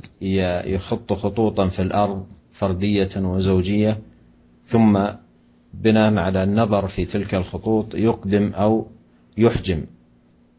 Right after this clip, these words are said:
ولا شك أن هذا ضلال وسفه كان عليه أهل الجاهلية، وأما أمة الإسلام فقد هداهم الله سبحانه وتعالى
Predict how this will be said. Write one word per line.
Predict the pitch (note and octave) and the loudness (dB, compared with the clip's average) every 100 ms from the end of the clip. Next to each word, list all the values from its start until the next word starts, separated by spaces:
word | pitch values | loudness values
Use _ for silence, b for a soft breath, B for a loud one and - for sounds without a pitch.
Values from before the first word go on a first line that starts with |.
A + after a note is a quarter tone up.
| _ - | _ -2
ولا | C3 B2+ | 2 2
شك | B2+ - - | 0 -4 -2
أن | F#2 G#2 G2 F#2 F2+ - _ _ _ _ G#2+ | 0 2 2 2 0 -8 _ _ _ _ -2
هذا | A#2 G#2+ F#2+ | 0 2 0
ضلال | F2+ F#2+ G2 F#2+ F#2 F2+ - - | 0 2 2 2 2 0 -2 -4
وسفه | F#2+ A2 G#2 F#2+ F#2 F2 E2 | 0 0 2 2 2 0 -2
كان | - A#2 G2+ | 0 2 2
عليه | E2 F#2+ F#2+ F#2 F#2 | 2 0 2 2 0
أهل | G#2 G2 | 2 2
الجاهلية، | F2+ E2+ E2+ E2+ F2+ E2 C#2 - - - _ _ - - | 2 0 0 2 2 2 -2 -8 -18 -20 _ _ -20 -2
وأما | B2+ C#3 A#2 F#2+ | 2 4 4 4
أمة | G#2 F#2 F#2 | 4 2 0
الإسلام | F2 - - G2+ F#2 E2 - _ _ _ - _ | -2 -2 0 2 2 0 -8 _ _ _ -20 _
فقد | - - G2+ | -8 0 2
هداهم | G2 F#2+ A2 G2+ F#2+ | 4 4 2 2 0
الله | F2 G2 G2 F#2 | 0 2 2 2
سبحانه | E2+ F2 - G#2+ G2+ F#2 | -4 -8 -8 -4 0 0
وتعالى | F2 - F2 G2+ G2 F#2 | -2 -4 0 2 2 0